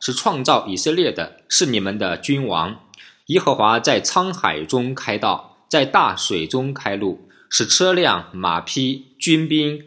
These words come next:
勇士都出来，一同躺下，不再起来。他们面目好像熄灭的灯火。”耶和华如此说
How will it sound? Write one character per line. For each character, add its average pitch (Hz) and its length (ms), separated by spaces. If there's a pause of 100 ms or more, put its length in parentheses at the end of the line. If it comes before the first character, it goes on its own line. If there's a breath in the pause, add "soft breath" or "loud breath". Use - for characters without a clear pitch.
勇 95 300
士 113 260
都 151 260
出 139 200
来， 76 340
一 190 100
同 131 280
躺 71 260
下， - 420
不 110 220
再 120 220
起 - 160
来。 73 340 (240 soft breath)
他 165 80
们 156 140
面 185 240
目 139 420
好 90 300
像 101 240
熄 160 340
灭 151 140
的 - 80
灯 135 260
火。” - 260 (540 soft breath)
耶 123 140
和 107 120
华 98 240
如 104 240
此 101 140
说 95 400